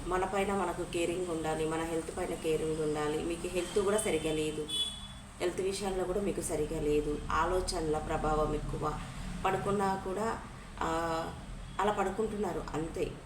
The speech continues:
కానీ మీ మైండ్లో ఆలోచనలు, రకరకాల ఆలోచనలు, రకరకాల బాధలు, మోయలేనంత బరువు. ఏంటి దేవుడా ఇలా ఎన్నాళ్ళు అని చెప్పేసానని మీ హెల్త్ పైన మీకు కాన్సన్ట్రేషన్ చేయాలి, మీ హెల్త్ పైన మీరు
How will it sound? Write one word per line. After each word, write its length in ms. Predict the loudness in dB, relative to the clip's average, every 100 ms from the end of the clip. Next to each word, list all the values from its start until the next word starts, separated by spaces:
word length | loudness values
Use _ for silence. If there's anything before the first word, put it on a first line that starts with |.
| -4
కానీ 220 | 0 2
మీ 180 | 2 0
మైండ్లో 380 | -2 -2 0 2
ఆలోచనలు, 540 | 2 2 0 -2 0
రకరకాల 520 | -2 -2 -4 -2 0
ఆలోచనలు, 560 | 2 2 0 -2 0 0
రకరకాల 600 | 0 -2 -4 -2 -2 0
బాధలు, 680 | 0 0 0 0 -2 -6 -10 -10 -10 -10 -8 -2
మోయలేనంత 540 | 2 4 4 2 0
బరువు. 460 | 2 2 2 2 -2 -2 -8 -10 -10 -12 -12 -2
ఏంటి 240 | 0 2 0
దేవుడా 540 | 2 2 0 -2 -4 -4
ఇలా 200 | 0 2
ఎన్నాళ్ళు 600 | 4 2 2 0 0 -2 -2
అని 120 | -4
చెప్పేసానని 1040 | -2 -4 -2 -2 -2 -2 -2 -2 -2 -2 -4 -2
మీ 120 | -2
హెల్త్ 460 | 0 -2 -2 -4 -2
పైన 300 | -2 -2 -4 -8 -12 -8 -6
మీకు 140 | -4
కాన్సన్ట్రేషన్ 720 | -2 0 0 -4 -4 -4 -4 -2
చేయాలి, 440 | -2 0 -2 -4 -6 -8 -12 -6 -4
మీ 60 |
హెల్త్ 400 | 0 0 -2 -2
పైన 340 | -2 -2 -2 -2
మీరు 360 | -2 -2 -2